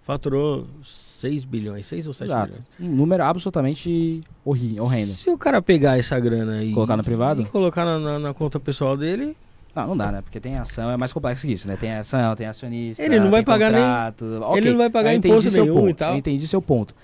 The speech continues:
Speaker 2: Mas por que que esse lucro foi tão alto? Porque tem meia dúzia de branco-, bancos do Brasil. E é impossível você ter meia dúzia de bancos do Brasil numa iniciativa privada.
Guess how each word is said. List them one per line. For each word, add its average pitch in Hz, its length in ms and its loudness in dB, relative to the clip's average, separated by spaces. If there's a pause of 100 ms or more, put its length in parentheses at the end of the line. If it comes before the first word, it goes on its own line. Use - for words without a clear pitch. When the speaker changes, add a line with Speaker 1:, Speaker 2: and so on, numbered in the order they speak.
(120)
Speaker 2:
Mas 135 200 -4
por 180 160 -2
que 233 160 0
que - 60 -2
esse - 140 -2
lucro 156 180 2
foi 127 140 -4
tão 117 140 -6
alto? 95 280 -8 (340)
Porque - 180 -8
tem 285 160 -4
meia 269 240 0
dúzia 233 220 0
de 214 100 -4
branco-, 196 280 0
bancos 185 260 0
do 185 60 -2
Brasil. 180 360 0 (180)
E 185 80 0
é - 40 6
impossível 214 560 0
você 135 760 -2
ter 143 100 -2
meia 147 220 0
dúzia 131 220 -2
de 120 80 -6
bancos 127 180 -2
do 160 60 -4
Brasil 160 180 -2
numa 233 140 -4
iniciativa 247 340 -4
privada. 165 420 -2